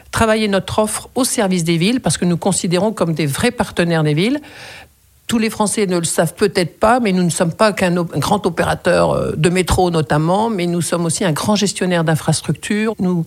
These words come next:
construisons des, des grands ensembles immobiliers, donc nous, nous sommes des bâtisseurs de la ville. Et en combinant ces deux savoir-faire, transporteurs, euh, des voyageurs, mais aussi, euh, bâtisseurs, eh bien, on a des offres vraiment importantes et intéressantes pour les,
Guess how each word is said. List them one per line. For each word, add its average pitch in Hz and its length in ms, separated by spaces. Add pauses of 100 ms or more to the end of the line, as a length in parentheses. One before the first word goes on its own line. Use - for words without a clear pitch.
(120)
construisons 202 720
des, 156 340 (380)
des 165 60
grands 202 200
ensembles 185 320
immobiliers, 175 640
donc 175 240
nous, 175 240
nous 180 100
sommes 208 220
des 175 80
bâtisseurs 202 560
de 151 80
la 143 140
ville. 143 260 (360)
Et 160 120
en 160 100
combinant 214 560
ces 175 160
deux 180 180
savoir-faire, 180 840 (540)
transporteurs, 190 760 (320)
euh, 165 300
des 175 160
voyageurs, 175 640 (320)
mais 185 160
aussi, 185 500
euh, 151 160
bâtisseurs, 196 800
eh 165 60
bien, 170 100
on 170 140
a 170 80
des 156 320
offres 196 320
vraiment 190 560
importantes 185 500
et - 20
intéressantes 165 600
pour 151 160
les, 151 280